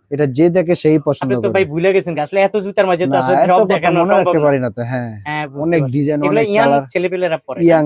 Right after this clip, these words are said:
Speaker 1: এটা ধরবো, আমরা খুলে লইব।
Speaker 2: হ্যাঁ?
Speaker 1: খুলে লইব।
Speaker 2: হায় হায়।
Speaker 1: একদম খুলে লইব।
Speaker 2: তার মানে উনি পায়ে দিয়ে ফিটিং করতে পারবে?
Speaker 1: হ্যাঁ, ফিটিং করে। ছোট বড় করতে পারবো, যেমনে মন চায় এমনে পড়তে পারবো। কালার আছে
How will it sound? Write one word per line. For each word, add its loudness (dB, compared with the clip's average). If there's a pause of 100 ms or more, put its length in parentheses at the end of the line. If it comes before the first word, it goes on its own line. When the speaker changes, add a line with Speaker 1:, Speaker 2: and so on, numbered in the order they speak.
Speaker 1:
এটা 2
ধরবো, 2
আমরা 4 (260)
খুলে 4
লইব। 2 (200)
Speaker 2:
হ্যাঁ? -4 (120)
Speaker 1:
খুলে 4
লইব। 4 (140)
Speaker 2:
হায় -10
হায়। -12
Speaker 1:
একদম 2
খুলে 4
লইব। 2 (220)
Speaker 2:
তার -4
মানে -2
উনি 0
পায়ে 2
দিয়ে 0
ফিটিং -4
করতে -2
পারবে? -8
Speaker 1:
হ্যাঁ, 6
ফিটিং 2
করে। 4
ছোট 2
বড় 4
করতে 0
পারবো, 2
যেমনে 2
মন -2
চায় 0
এমনে -2
পড়তে -4
পারবো। -6
কালার 2
আছে -4